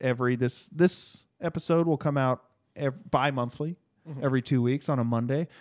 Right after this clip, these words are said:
Speaker 1: But on Fridays, we release new episodes every Friday. Um, and then once a month on Sundays, Brennan and I host an N F L show, which we've been going through each division and talking about the ups and downs and the whats and the ifs of those divisions. Uh, it's a lot of fun.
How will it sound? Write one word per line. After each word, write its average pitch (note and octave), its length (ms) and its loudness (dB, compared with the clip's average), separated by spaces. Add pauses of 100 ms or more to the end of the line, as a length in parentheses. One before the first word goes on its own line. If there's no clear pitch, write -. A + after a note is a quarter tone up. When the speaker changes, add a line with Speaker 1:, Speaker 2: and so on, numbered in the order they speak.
(160)
Speaker 1:
But A#2 280 0
on B2+ 200 0
Fridays, D#3 540 4
we B2 180 2
release A#2+ 460 2
new B2+ 200 2
episodes A#2 480 -4
every C#3 240 0
Friday. D#3+ 460 2 (380)
Um, D3 260 6
and D3+ 80 6
then E3 140 8
once G#3 180 6
a G#3+ 60 2
month G#3 440 2
on C#3+ 440 2
Sundays, G3+ 720 2
Brennan D3+ 380 2
and D3 120 2
I C#3 280 4
host C3 340 4
an B2+ 100 0
N B2 140 2
F A#2 160 0
L D3 140 4
show, F3+ 300 2
which E3 160 2
we've B2 120 2
been B2 100 0
going A#2 220 2
through A#2+ 220 2
each A#2+ 240 -2
division G#3 500 4
and A#2+ 260 2
talking C3+ 320 0
about A#2+ 380 2 (380)
the G#3 80 2
ups C4+ 200 4
and A3+ 120 2
downs G3+ 420 4
and F#3+ 160 4
the F3+ 340 6
whats F3+ 320 8
and F3+ 120 4
the E3+ 160 4
ifs - 400 0
of D#3+ 180 0
those E3 220 4
divisions. D#3+ 640 0
Uh, B2+ 280 2
it's - 100 -12
a C#3 40 -2
lot C3 140 4
of B2 80 0
fun. D#3 380 2